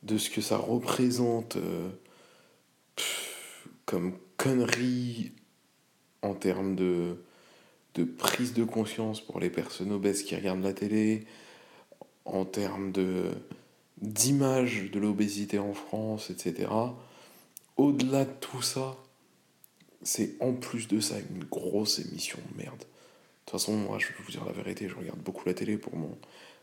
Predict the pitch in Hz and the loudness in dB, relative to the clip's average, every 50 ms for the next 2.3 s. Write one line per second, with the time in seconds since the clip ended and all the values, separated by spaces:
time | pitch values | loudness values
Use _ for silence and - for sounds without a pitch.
0 | _ _ _ - - - - - - - - - - - 101 - - 123 123 123 | _ _ _ -6 -4 -4 -6 -8 -6 -6 -8 -8 -6 -6 -4 0 2 2 2 2
1 | - - 98 95 98 98 92 92 98 - - - 95 92 92 92 95 - - - | 0 -4 -6 -4 -4 -4 -4 -4 -4 -4 -4 -4 -4 -4 -4 -4 -6 -2 0 0
2 | 110 104 - - - | 0 0 -2 -8 -12